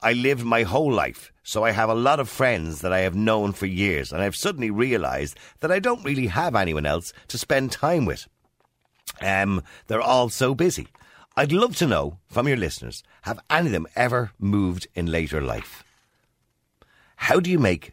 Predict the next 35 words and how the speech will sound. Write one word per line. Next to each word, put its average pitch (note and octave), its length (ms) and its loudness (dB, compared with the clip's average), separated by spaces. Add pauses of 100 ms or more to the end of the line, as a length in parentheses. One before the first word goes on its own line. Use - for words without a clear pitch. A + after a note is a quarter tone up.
(120)
new G2 200 2
friends C2 640 -2 (120)
as E2 160 -4
an E2+ 80 0
adult? - 480 -4 (540)
I'm A2+ 100 0
quite A3 300 2
outgoing. D2+ 560 0 (180)
I've G2+ 120 0
no E3 220 0
issues D2 380 -4
with C#2+ 80 -10
talking C#2 360 -4
to - 80 -16
people, - 380 -14 (460)
but F#3 80 0
I G3 60 2
just - 220 -4
don't A#2+ 200 4
know F#2+ 100 0
where D2 220 0
to - 100 -8
start. - 540 -2 (540)
I'd F3 160 0
love A#3 200 2
to - 80 -10
take G2 220 0 (100)
any D#3+ 240 2
advice C#2 420 -4
your D2+ 80 -4
listeners C2+ 340 -6
might B1 200 -6
have. A#1+ 240 -8
Thanks. - 460 -8 (400)
Now, G3 160 2